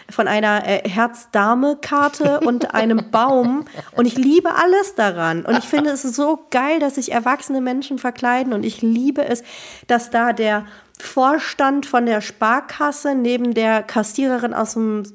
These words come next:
Speaker 1: Discounter oder so irgendwie einfach feiern kann. Und das interessiert keinen. Und alle sind einfach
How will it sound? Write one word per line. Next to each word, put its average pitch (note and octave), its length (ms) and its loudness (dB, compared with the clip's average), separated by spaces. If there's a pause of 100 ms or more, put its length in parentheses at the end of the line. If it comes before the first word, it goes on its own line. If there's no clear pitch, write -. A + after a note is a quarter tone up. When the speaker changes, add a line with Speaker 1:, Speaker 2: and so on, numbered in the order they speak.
(140)
Speaker 1:
Discounter B3 960 0
oder F3 260 -2
so F#3 260 0
irgendwie G#3 540 -2
einfach A3 300 -4
feiern B3 400 0
kann. E3+ 220 -2
Und F#3 100 0
das G3+ 120 -4
interessiert B3 480 -4
keinen. C4+ 420 -2
Und E3+ 180 -6
alle C4 240 2
sind B3 160 -4
einfach A#3 380 -2